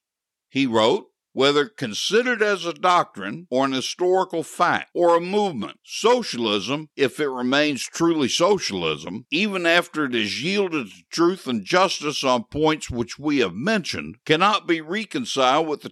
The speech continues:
teachings of the Catholic Church because its concept of society is utterly foreign to Christian truth." Socialism thwarts our right to economic initiative. The Catechism of the Catholic Church states bluntly,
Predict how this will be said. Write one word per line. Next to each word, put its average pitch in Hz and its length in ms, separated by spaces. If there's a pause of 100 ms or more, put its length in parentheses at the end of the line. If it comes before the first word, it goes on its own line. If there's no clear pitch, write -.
teachings 135 500
of 113 200
the 104 80
Catholic 127 500
Church 190 480
because 135 420
its 147 200
concept 180 800
of 120 100
society 139 840
is 135 340
utterly 175 420
foreign 156 580
to 135 80
Christian 135 600
truth." 202 500 (1080)
Socialism 156 880
thwarts 120 560
our 127 240
right 98 400
to 135 80
economic 110 720
initiative. 196 680 (500)
The 117 140
Catechism 151 760
of 110 60
the 104 80
Catholic 143 480
Church 220 400
states 151 440
bluntly, 175 760